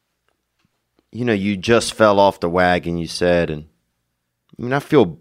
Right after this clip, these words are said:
I, I definitely feel for you, man. Like, I, I mean, it sounds like you just kinda had, like, a night, and, and I hope you're doing okay now. Um,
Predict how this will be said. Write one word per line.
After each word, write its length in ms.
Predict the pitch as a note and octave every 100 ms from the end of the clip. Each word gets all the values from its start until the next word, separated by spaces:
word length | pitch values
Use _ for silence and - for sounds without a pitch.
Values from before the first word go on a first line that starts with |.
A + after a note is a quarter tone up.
| -
I, 200 | G2+ G2
I 100 | G2
definitely 340 | G#2 C3 A#2+ F#2+
feel 280 | - G#2+ F#2
for 240 | - E2
you, 100 | D#2
man. 280 | D#2+ D#2+ D#2+
Like, 200 | D#2+ D#2
I, 220 | - - - _ _ _ _ _ _ -
I 40 |
mean, 180 | F2+ F#2
it 60 |
sounds 280 | F#2 B2 A2+
like 140 | F#2+ F#2+
you 60 |
just 160 | F2+ F2
kinda 200 | F#2+ F2
had, 180 | F2 E2
like, 160 | E2+
a 60 | E2
night, 400 | E2 E2 E2+ D#2+
and, 260 | D#2+ D2+ _ _ _ _ _ _
and 180 | - E2+
I 20 |
hope 160 | G2+ F#2
you're 80 |
doing 280 | D#2 F#2 F2
okay 400 | E2 D#2+ G#2 G2
now. 420 | F2 F#2+ F2 D2+ F2 _ -
Um, 600 | E2 D#2 D#2 D2+ D2+